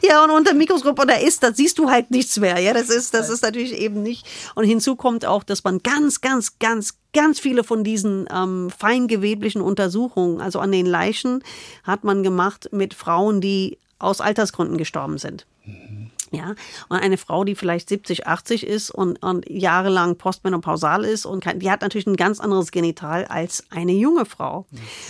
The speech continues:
Speaker 1: Und so wurde überhaupt die Klitoris überhaupt erst so entdeckt mit ihrem ganzen unterirdischen Reich. Da war eine, ähm, Helen O'Connell, eine Urologin aus Australien, die immer wieder durch eine Prüfung durchgefallen ist und irgendwann mal gedacht hat, so, das reicht, sie muss jetzt mal irgendwie die, die Anatomie da nochmal richtig kennenlernen.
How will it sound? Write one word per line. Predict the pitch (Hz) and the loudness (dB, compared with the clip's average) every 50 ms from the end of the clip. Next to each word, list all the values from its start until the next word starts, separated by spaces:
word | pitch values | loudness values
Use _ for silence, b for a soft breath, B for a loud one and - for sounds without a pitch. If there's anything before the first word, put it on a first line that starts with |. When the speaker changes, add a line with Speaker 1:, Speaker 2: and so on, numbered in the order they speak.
| B B B | B B B
Speaker 1:
Und | - - 196 196 | 0 0 2 2
so | 170 208 247 269 254 | 4 2 2 0 0
wurde | 262 285 294 285 262 | 0 0 2 2 2
überhaupt | 226 208 202 196 190 202 233 - _ - | 0 0 0 -2 -2 -2 -6 -4 _ -6
die | 202 | -6
Klitoris | 190 - 220 220 214 240 208 196 202 202 - | -4 -2 -4 -4 -2 -2 -2 -2 -2 -4 -4
überhaupt | - 175 180 165 175 190 202 - - _ | -4 -4 -2 0 0 -2 -4 -4 -8 _
erst | - 170 180 180 - - | 0 0 0 0 -2 -4
so | - 180 165 - - | -4 -4 -4 -6 -6
entdeckt | _ 190 170 170 160 - 214 233 277 - _ _ | _ -2 -2 -2 0 0 0 0 0 -2 _ _
mit | 214 185 | -2 -2
ihrem | 180 - 165 175 165 | 0 0 0 0 2
ganzen | 156 160 185 196 - 214 | 2 0 0 0 -2 -6
unterirdischen | - - 214 214 220 202 - - 165 160 165 165 - 196 | -2 -2 -2 0 0 -2 -2 -2 -2 -2 -2 -2 -2 -4
Reich. | 190 - - 349 392 269 151 - - | -4 -2 0 0 0 0 0 -2 -2
Da | 190 165 | -2 -2
war | 185 185 202 - | -2 -4 -4 -4
eine, | - - 180 175 170 165 160 165 - - | -2 0 0 2 2 0 0 -2 -2 -4
ähm, | 160 156 160 170 170 | -4 -4 -2 -4 -2
Helen | 156 185 185 190 196 | 0 0 2 2 2
O'Connell, | 190 165 - - - 160 170 208 262 311 339 | 2 -2 -2 0 0 2 2 2 2 0 0
eine | - - 196 185 185 | 0 0 2 2 2
Urologin | - 214 202 180 185 175 170 170 185 190 226 233 208 | 2 0 2 2 2 2 2 2 2 2 0 -2 0
aus | - 175 175 - | -2 -4 -4 -2
Australien, | 123 165 - - - - 147 147 151 180 214 247 285 302 B B B B B B B B - | -4 -4 -6 -6 -10 -8 -4 -2 0 0 2 2 0 0 B B B B B B B B -4
die | 202 202 - | -4 -4 -2
immer | - - 262 262 262 247 | 0 0 2 2 2 2
wieder | 220 226 226 254 240 | 0 0 2 0 2
durch | 190 208 220 - - | 2 0 -2 0 0
eine | 202 170 | -2 -2
Prüfung | - - 254 269 - - 214 190 | 0 0 0 0 2 2 0 4
durchgefallen | 180 190 185 - - 180 - - 151 156 156 160 - | 4 2 2 2 -4 -8 -4 0 0 2 2 2 0
ist | 202 233 - - | -2 -4 -4 -6
und | 180 | -4
irgendwann | - 202 208 214 208 | -2 0 2 2 2
mal | 196 | 2
gedacht | 185 185 190 190 190 | 2 0 -2 0 0
hat, | 202 180 175 | -2 -2 -2
so, | - 185 | -4 -4
das | 185 175 - - | -4 -4 -4 -4
reicht, | - 156 190 202 - | -4 -4 -4 -4 -4
sie | - 196 | -4 -2
muss | 185 185 196 - | 0 0 -2 -2
jetzt | - 185 - - | -2 -4 -2 0
mal | 185 170 170 - | 0 0 2 2
irgendwie | 208 196 190 185 175 180 | 2 2 2 2 0 -2
die, | 165 170 170 165 160 | -2 -2 -2 -2 -2
die | 156 - 160 156 156 170 - | -2 -2 0 0 0 -2 -2
Anatomie | - 175 180 175 165 - 190 185 190 220 | -2 0 0 0 0 0 0 0 2 2
da | 226 208 | 2 2
nochmal | 180 175 175 165 160 | 0 0 0 0 -2
richtig | 151 160 156 - - 196 - | -2 -4 -8 -8 -10 -14 -8
kennenlernen. | - - 220 202 156 143 143 147 - - 202 254 302 | -4 -2 0 0 0 -2 -2 -4 -4 -2 -2 -2 -4